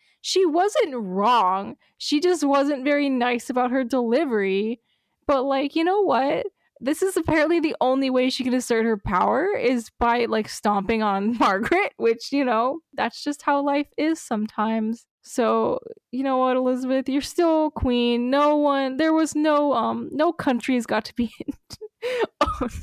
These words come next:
no countries got to, like, break free, which apparently in the scope of, like, if we want an empire is a good thing.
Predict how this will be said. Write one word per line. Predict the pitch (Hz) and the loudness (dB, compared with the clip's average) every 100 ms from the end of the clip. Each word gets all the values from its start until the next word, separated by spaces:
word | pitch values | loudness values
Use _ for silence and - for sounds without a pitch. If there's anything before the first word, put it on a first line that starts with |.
| - | 0
no | 285 | 0
countries | - - 269 294 233 240 302 | 0 -2 -2 -2 -2 -2 -4
got | 330 - - | -4 -4 -4
to, | 339 302 | -10 -4
like, | 311 359 | -4 -4
break | - 381 427 - | -8 -4 -4 -6
free, | - _ 403 392 370 381 _ - 349 - | -18 _ -2 0 -2 -4 _ -20 -12 -2
which | 370 - | -2 -2
apparently | - - 349 339 330 330 | -4 -2 -2 0 -2 -2
in | 320 | -2
the | 320 | -2
scope | - - 254 269 - | -4 -2 0 0 -2
of, | 285 285 | -6 -4
like, | 269 - 277 - - | -4 -2 -4 -8 -6
if | 277 - | -4 -2
we | 262 | -2
want | 262 254 - | 0 -2 -2
an | 254 - | -6 -6
empire | 226 226 254 - 277 277 277 | -6 -6 -8 -4 -2 -2 -2
is | 247 226 | -2 -4
a | 214 | -4
good | - 202 226 - | -2 -2 -2 -4
thing. | 294 302 311 | -2 -2 -4